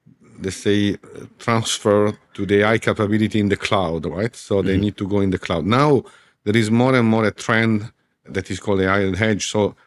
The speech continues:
Speaker 1: really using the hardware, technology, and also the right skills from the hardware engineer perspective to develop A I solution, uh, at the edge that can be really helping customer to innovate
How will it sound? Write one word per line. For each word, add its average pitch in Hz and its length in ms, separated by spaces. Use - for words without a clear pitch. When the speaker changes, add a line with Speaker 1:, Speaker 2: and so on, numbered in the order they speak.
Speaker 1:
really 117 540
using 123 540
the 104 120
hardware, 117 680
technology, 110 1000
and 110 240
also 117 320
the 104 220
right 110 320
skills 123 360
from 95 200
the 90 200
hardware 104 340
engineer 98 360
perspective 107 600
to 110 120
develop 113 680
A 113 80
I 113 160
solution, 107 520
uh, 98 180
at 101 120
the 101 120
edge 113 340
that 101 180
can 104 240
be 104 120
really 110 640
helping 110 420
customer 101 460
to - 160
innovate 95 480